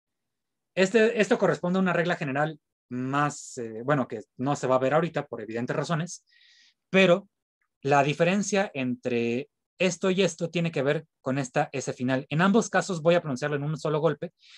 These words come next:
pero esta S, perdón, inicial va a cambiar la forma en la que pronuncio, eh, ellos son a la forma en la que pronuncio ellos tienen. Entonces, aquí la S va a sonar en ils son, va a sonar como Z,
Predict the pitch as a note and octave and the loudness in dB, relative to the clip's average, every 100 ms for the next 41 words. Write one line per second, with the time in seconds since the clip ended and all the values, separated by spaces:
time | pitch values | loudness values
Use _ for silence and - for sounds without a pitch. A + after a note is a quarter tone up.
0 | _ C3 C#3 D3 - F3 - E3 - C3+ | _ 2 4 4 2 0 0 -4 -2 -2
1 | C3 D#3+ C3+ B2 - D3+ F3+ _ _ C#3+ | 0 -2 -2 -4 -2 -2 -4 _ _ 0
2 | C#3+ C#3+ D3 C#3+ C#3 - C#3+ D3 C#3 B2 | 2 2 2 2 2 0 -2 -2 -2 -4
3 | A#2+ - B2 D3 D3 D3+ - _ _ B2+ | -6 -4 -2 -2 -2 -4 -4 _ _ -8
4 | A#2 B2+ D3+ D3+ D3 - D#3+ B3 - _ | -8 -4 -4 -2 -2 0 0 0 -6 _
5 | _ - - B2 B2 D3 D#3 C#3+ A#2 - | _ -18 0 0 2 0 0 0 -2 -6
6 | A#2 C3+ E3 D#3+ B2+ B2 - A#2 G2+ _ | -6 -4 -4 -2 -2 -2 -2 -4 -6 _
7 | _ _ _ _ _ _ - D3+ C#3+ D3+ | _ _ _ _ _ _ -12 -6 0 0
8 | D3 - C3 B2+ F3 G3 E3+ D3 D3+ E3 | 0 -4 -4 -2 0 2 4 4 2 0
9 | D3 D#3 C#3+ D#3 - B2+ - D3 - C#3+ | -2 -2 -4 -4 -8 -8 -6 -8 -2 -2
10 | D3+ C#3 C#3+ C#3+ C#3 B2+ A2 C#3 - G#3+ | 0 -2 0 -4 -2 -4 -4 -6 -4 -8